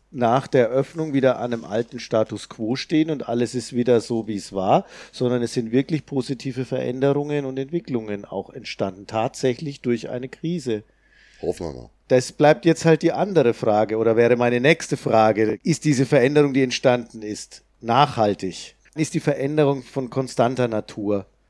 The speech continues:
Speaker 1: Werden die Leute weiterhin sehr, sehr viel Herz für den kleinen Einzelhandel bewahren? Oder wird es von Jahr zu Jahr wieder schwieriger werden? Wird sich das wieder zurückentwickeln?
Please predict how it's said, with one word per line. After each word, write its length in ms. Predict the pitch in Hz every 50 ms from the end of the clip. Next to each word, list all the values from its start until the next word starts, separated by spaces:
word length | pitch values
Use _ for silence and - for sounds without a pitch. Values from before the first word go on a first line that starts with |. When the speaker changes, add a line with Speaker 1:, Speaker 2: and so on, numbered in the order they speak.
| _ _ -
Speaker 1:
Werden 160 | 139 135 131 135
die 60 | 131
Leute 340 | 135 135 135 127 143 127 113
weiterhin 580 | 101 107 151 151 - 160 143 143 147 139 151
sehr, 200 | - - 139 131
sehr 120 | - 143 131
viel 160 | - 135 110
Herz 220 | 120 127 131 -
für 100 | - 143
den 120 | 139 143 127
kleinen 340 | 135 139 127 131 131 135
Einzelhandel 560 | 113 113 131 131 131 135 120 127 131 131 135 117
bewahren? 560 | - 131 113 127 120 120 120 123 131 131 131 -
Oder 240 | - 156 147 156 135
wird 140 | 147 143 -
es 180 | - 151 - -
von 220 | - 147 135 135
Jahr 200 | 135 131 139 139
zu 120 | - 143
Jahr 120 | 135 127 120
wieder 160 | 120 127 120
schwieriger 540 | - - 143 147 175 170 170 156 160 151 135
werden? 320 | 147 143 143 143 143 143
Wird 140 | 135 135 131
sich 160 | - 127 -
das 180 | - 120 - -
wieder 480 | 127 120 123 123 120 117 117 - - _ _
zurückentwickeln? 880 | - 139 131 123 131 117 - 135 110 - 104 104 95 - 98 95 95